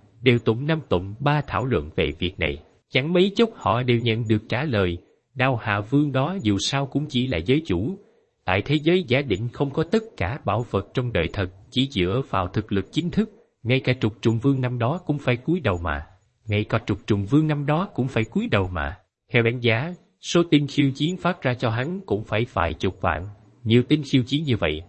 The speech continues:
hắn dám đáp lại mấy tin đây nhỉ? Ha ha, hắn nhận khiêu chiến của ta, cái gì tiếp chiến,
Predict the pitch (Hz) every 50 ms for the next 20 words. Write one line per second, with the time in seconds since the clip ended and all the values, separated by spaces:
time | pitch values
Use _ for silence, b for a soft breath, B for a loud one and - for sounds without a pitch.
0 | _ _ _ _ _ _ - 147 151 185 160 143 135 147 160 180 185 - - 98
1 | 80 78 90 113 131 156 170 - 131 113 113 123 120 113 95 82 82 104 123 131
2 | - _ _ _ _ _ _ - 147 135 117 139 151 156 143 135 - _ _ _
3 | _ _ _ _ - 156 185 202 113 101 107 110 - - 117 104 - - 127 123
4 | 170 190 - 123 - - 110 107 107 98 - - _ _ _ _ - 170 175 151
5 | - 104 90 90 95 98 - 185 185 - - 131 120 117 147 180 175